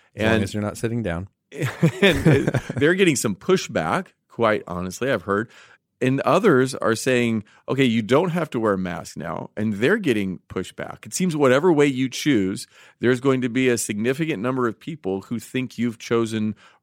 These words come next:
Speaker 2: wrongly.
Speaker 1: So what we're gonna do is we're gonna work through these moral foundations and see how each side is justifying their view right now. We're talking about in the present, in our current moment.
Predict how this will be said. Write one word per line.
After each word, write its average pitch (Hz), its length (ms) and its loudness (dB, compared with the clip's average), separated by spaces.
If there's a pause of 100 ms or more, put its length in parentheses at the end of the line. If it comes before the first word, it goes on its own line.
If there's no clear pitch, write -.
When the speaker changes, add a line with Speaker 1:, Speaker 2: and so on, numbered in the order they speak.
Speaker 2:
wrongly. 95 640 -2 (420)
Speaker 1:
So 147 140 2
what 139 80 2
we're 160 100 4
gonna 247 180 -2
do 117 120 2
is 98 120 -2
we're 127 100 -2
gonna 185 140 -2
work 107 220 0
through 120 220 -2
these 110 320 0 (180)
moral 101 320 0
foundations 95 800 -4 (320)
and 120 240 -2
see - 480 0
how 127 300 2
each - 280 -4
side 120 400 2
is 98 140 -4
justifying 107 580 -2
their 107 200 2
view 101 420 -2
right 113 240 2
now. 127 260 0 (140)
We're 104 60 -18
talking 123 300 2
about 120 200 2
in 123 160 4
the 170 80 4
present, 87 340 -2
in 104 120 -4
our 107 120 2
current - 420 -4
moment. 92 340 -6